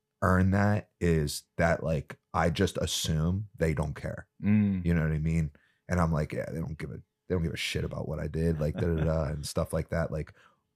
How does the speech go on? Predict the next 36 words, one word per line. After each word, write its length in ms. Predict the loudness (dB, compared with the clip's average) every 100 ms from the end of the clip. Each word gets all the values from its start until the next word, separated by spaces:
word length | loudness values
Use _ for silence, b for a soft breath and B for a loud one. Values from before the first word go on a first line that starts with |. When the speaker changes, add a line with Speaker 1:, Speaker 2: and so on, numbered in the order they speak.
| _ -6
Speaker 1:
so 340 | 0 2 2 0
every 220 | 2 4
time 260 | 4 2 2
I'm 140 | 2
teaching 400 | 0 0 0 0
a 60 | 0
technique 640 | 0 0 2 2 0 -4 b b b
or 400 | 0 4 4 2 -2
explaining, 580 | -6 -6 0 2 2 2
like, 160 | 0 -2
a 60 |
strategy 880 | -6 -4 -2 0 -2 -2 -2 -2 -2 -4
or 240 | -4 -2
giving 340 | -2 -2 0 0
advice 500 | -2 -2 -2 -2 -4
on 280 | -2 -4 -6 B B 0
maybe 240 | 0 2
some 220 | 0 0
ideas 380 | 0 0 2 0
on 80 | 0
how 160 | -2 -2
to 80 | -2
handle 440 | -4 -2 0 2
your 140 | 0
career 460 | -2 -4 0 2 2
and 100 | 0
your 120 | -4
training, 720 | -6 -4 -2 0 0 -2 -4 -8 -16 -6
like, 260 | -6 -6
preparation 800 | -4 -4 -2 0 -2 -2 -2 -2
and, 140 | -2 -2
like, 180 | -4 -4
how 100 | -4
you're 140 | -4
gonna, 220 | -4 -4 -4
like, 300 | -6 -8